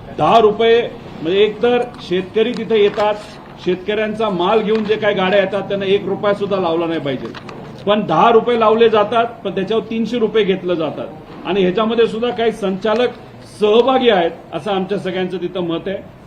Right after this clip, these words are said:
सुरक्षा कर्मचारी नियुक्ती याच्यामधील मोठ्या प्रमाणात भ्रष्टाचार हा झालेला आहे. त्याच्याचबरोबर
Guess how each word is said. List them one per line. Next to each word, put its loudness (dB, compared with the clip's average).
सुरक्षा 0
कर्मचारी 0
नियुक्ती -4
याच्यामधील 0
मोठ्या 0
प्रमाणात -2
भ्रष्टाचार -2
हा -2
झालेला 4
आहे. 2
त्याच्याचबरोबर 0